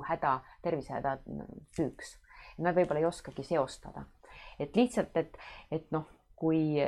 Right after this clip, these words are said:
saada kokku ja teha siis see testimine, üksteisele need tõendid esitada,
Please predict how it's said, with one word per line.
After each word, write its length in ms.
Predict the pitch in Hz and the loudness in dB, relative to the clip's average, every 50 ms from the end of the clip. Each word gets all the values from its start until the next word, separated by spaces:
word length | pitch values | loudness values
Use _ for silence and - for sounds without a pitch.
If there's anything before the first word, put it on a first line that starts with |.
| - - - | 2 0 -2
saada 400 | - - 156 151 151 147 - 143 - | 0 2 4 4 6 4 4 4 10
kokku 420 | - 226 285 - - - - 185 165 | 10 10 10 10 6 2 2 4 4
ja 140 | 156 156 156 | 4 4 4
teha 240 | 175 180 170 170 160 | 2 2 2 0 -2
siis 220 | - - 143 - | -4 -8 -12 -10
see 100 | - 151 | -10 2
testimine, 680 | - 220 262 277 277 - - - 180 165 156 151 151 156 | 6 6 6 6 4 0 -6 -4 -2 0 0 0 2 0
üksteisele 500 | 170 - - - 170 151 - 147 143 143 | 0 0 -2 -4 -4 -4 -4 -4 -4 -4
need 220 | 143 139 139 - - - | -4 -4 -6 -2 2 6
tõendid 420 | 294 302 269 214 170 156 156 143 | 6 8 8 6 6 4 0 0
esitada, 600 | 151 156 156 - 160 151 - - 156 151 160 156 | 0 -2 -2 -2 -4 -4 -4 -6 -4 -2 -2 -4